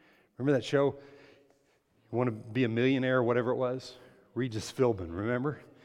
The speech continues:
And the guy'd come under the lamp, and he'd answer the question. Final answer?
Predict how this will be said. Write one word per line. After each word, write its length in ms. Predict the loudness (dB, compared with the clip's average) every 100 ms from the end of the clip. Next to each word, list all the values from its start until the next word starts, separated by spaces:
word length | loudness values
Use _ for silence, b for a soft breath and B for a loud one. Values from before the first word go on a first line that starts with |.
| B B B
And 80 | -6
the 40 | 4
guy'd 260 | 6 6
come 180 | 2 0
under 140 | 0
the 200 | -2 -2
lamp, 300 | 0 0 -2
and 460 | 2 6 8 6 2 -4 -12 -14 B B B B B B B B B
he'd 180 | -2 2
answer 240 | 0 0
the 60 | -4
question. 360 | -2 -2 -4 -8
Final 360 | -2 2 2
answer? 340 | 0 -4 -10